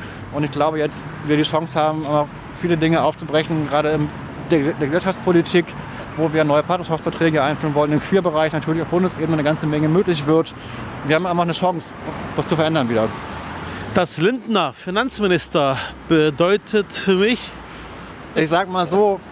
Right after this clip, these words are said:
Speaker 1: ähm,
Speaker 2: die Kröte, die man schlucken muss?
Speaker 1: es ist eine Kröte, die man schlucken musste, um eine Koalition zu bekommen,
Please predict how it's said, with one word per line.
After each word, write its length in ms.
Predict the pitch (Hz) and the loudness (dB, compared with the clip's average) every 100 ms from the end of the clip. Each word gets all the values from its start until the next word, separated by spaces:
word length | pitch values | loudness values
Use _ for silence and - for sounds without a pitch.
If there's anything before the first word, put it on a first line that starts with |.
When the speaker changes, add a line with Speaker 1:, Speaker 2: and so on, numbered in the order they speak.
| - - 156 | -16 -2 2
Speaker 1:
ähm, 260 | 165 170 | 2 2
Speaker 2:
die 80 | 170 | -2
Kröte, 320 | 185 240 - | -2 -2 0
die 100 | 233 | 0
man 140 | 208 196 | 0 -2
schlucken 340 | - 233 247 | -4 0 2
muss? 300 | 269 277 - - | 2 0 -10 -6
Speaker 1:
es 180 | 170 - | -4 0
ist 160 | 220 220 | 0 2
eine 100 | 220 | -2
Kröte, 400 | - 220 220 208 | 2 2 2 2
die 100 | 208 | 2
man 160 | 196 | 2
schlucken 280 | 202 214 214 | 2 0 2
musste, 320 | 208 208 202 | 2 2 0
um 140 | 185 196 | 2 2
eine 120 | 190 | 2
Koalition 500 | 196 196 190 214 214 | 2 0 2 2 2
zu 80 | 202 | 0
bekommen, 480 | 185 180 185 190 | -2 0 0 0